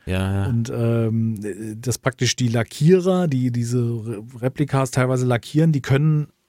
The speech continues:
Speaker 2: Kunststoff, also es wird immer, für den Film wird immer nochmal die Waffe aus Kunststoff hergestellt, damit sie sehr leicht ist und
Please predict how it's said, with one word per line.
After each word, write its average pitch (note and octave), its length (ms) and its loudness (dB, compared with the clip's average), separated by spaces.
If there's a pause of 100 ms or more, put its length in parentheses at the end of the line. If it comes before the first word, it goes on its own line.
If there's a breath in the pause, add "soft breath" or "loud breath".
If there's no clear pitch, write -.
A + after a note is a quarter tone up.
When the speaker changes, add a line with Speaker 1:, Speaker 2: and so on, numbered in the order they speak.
(220)
Speaker 2:
Kunststoff, F3 580 2
also A#2+ 160 -2
es A2 100 -4
wird C#3+ 120 -4
immer, C3+ 180 -2
für B2 120 -6
den B2 100 -2
Film E3 220 0
wird C#3 100 -2
immer C#3+ 240 -2
nochmal C3+ 240 -2
die A#2 140 -2
Waffe C3+ 240 -2
aus - 180 -6
Kunststoff F#3 460 -2
hergestellt, A#2+ 440 -4
damit B2+ 220 -4
sie C3 100 -6
sehr B2 180 0
leicht C3 380 -2
ist E3 140 -6
und B2+ 200 -6